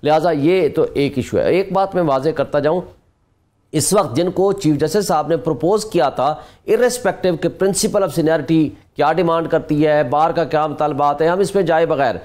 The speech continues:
लेकिन they are the best judges of their high courts, खास लाहौर हाई कोर्ट के हों, सिंध हाई कोर्ट के हों या उधर चीफ जस्टिस हैं पेशावर हाई कोर्ट के, who were proposed to be recommended for Supreme Court। एक issue ये आ गया।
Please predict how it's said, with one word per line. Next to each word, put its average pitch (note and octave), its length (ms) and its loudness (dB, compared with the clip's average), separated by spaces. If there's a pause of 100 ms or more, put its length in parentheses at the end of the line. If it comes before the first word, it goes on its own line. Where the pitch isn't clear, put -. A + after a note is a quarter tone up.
(360)
लेकिन F3 500 0
they E3 200 2
are G3 300 2
the F3+ 80 2 (120)
best F#3+ 300 0
judges E3+ 320 0
of D3 180 0
their D3 160 2
high G#2 200 -2
courts, D#2+ 280 -4 (460)
खास A#2+ 400 -2
लाहौर A2+ 300 0
हाई F3 120 0
कोर्ट F3+ 280 -2
के F3+ 80 0
हों, F3+ 200 0 (520)
सिंध D3 260 -2
हाई F3 120 2
कोर्ट F#3 260 -2
के F3 80 0
हों F3+ 220 0 (320)
या D3 220 2
उधर D#3+ 260 2
चीफ D#3 220 0
जस्टिस C#3+ 460 -2
हैं C#3 580 0
पेशावर C#3 340 -2
हाई A#2 120 0
कोर्ट A#2+ 240 -2 (100)
के, B2+ 180 0 (160)
who B2+ 220 0
were B2+ 120 -2 (120)
proposed F#3 540 0
to D3 80 0
be C#3 160 0
recommended A2+ 440 -2
for A2+ 160 0
Supreme F#2 360 -4
Court। - 200 -6 (680)
एक F3+ 380 -2
issue D3+ 220 0
ये B2 160 2
आ G2 140 0
गया। C#2+ 200 -6